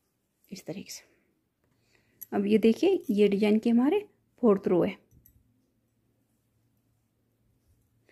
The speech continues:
सॉरी थर्ड रो है। थर्ड रो में हमें क्या करना है, पहले वाला फंदा हम सीधा बनाएंगे, धागा अपनी तरफ ले आएंगे। जो ये सेकंड वाला फंदा है इसको हम उल्टा बनाएंगे,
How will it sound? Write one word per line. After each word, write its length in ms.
सॉरी 280
थर्ड 240
रो 180
है। 100
थर्ड 140
रो 80
में 120
हमें 180
क्या 140
करना 260
है, 100
पहले 200
वाला 220
फंदा 300
हम 220
सीधा 280
बनाएंगे, 420
धागा 260
अपनी 160
तरफ 240
ले 100
आएंगे। 220
जो 160
ये 200
सेकंड 340
वाला 180
फंदा 260
है 220
इसको 280
हम 180
उल्टा 280
बनाएंगे, 420